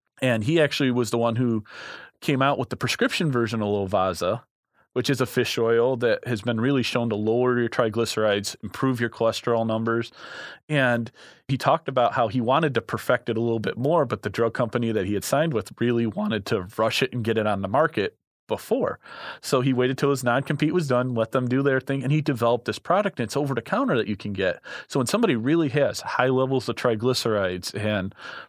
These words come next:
problems, we have this i-, item. It's behind the counter, but it's o-, called Ocean Blue. You get a lot better results with this. So is it something that's right for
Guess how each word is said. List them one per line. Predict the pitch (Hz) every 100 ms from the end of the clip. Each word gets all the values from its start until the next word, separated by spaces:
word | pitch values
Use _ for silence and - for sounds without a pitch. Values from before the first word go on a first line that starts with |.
| -
problems, | 165 208 139 127 - - - -
we | 165
have | 160 131 127
this | -
i-, | 135 135 -
item. | 180 214 123
It's | 107 -
behind | 92 117 101
the |
counter, | - 226 214 165 160
but | 135 131
it's | - -
o-, | 127
called | - 117 113 110 - -
Ocean | 123 - 110
Blue. | 107 233 220 - - - - _
You | 190
get | 226 180
a | 117
lot | 113 107 - 123
better | 131 117 123 117
results | 110 101 165 262 -
with | 123 104
this. | 107 -
So | 147 127 _ _ -
is | 156
it | 170
something | - 180
that's | 151 -
right | 143
for | 131